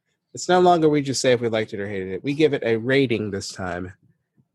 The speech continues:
Based off of where the name Ack Ack came from, Mars Attacks, we're gonna rate these babies out of, out of ten Sarah Jessica Parker heads. So, Calamity Cat, what do you give this movie out of ten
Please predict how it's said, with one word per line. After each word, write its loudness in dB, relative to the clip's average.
Based 2
off 4
of -2
where 4
the 0
name 2
Ack 2
Ack 4
came 2
from, 0
Mars -2
Attacks, 0
we're -2
gonna 6
rate 2
these 2
babies 0
out 4
of, -2
out 4
of -2
ten 2
Sarah 2
Jessica 0
Parker 0
heads. -4
So, 4
Calamity 2
Cat, 4
what 0
do 6
you 2
give 4
this -2
movie 0
out 0
of -4
ten -4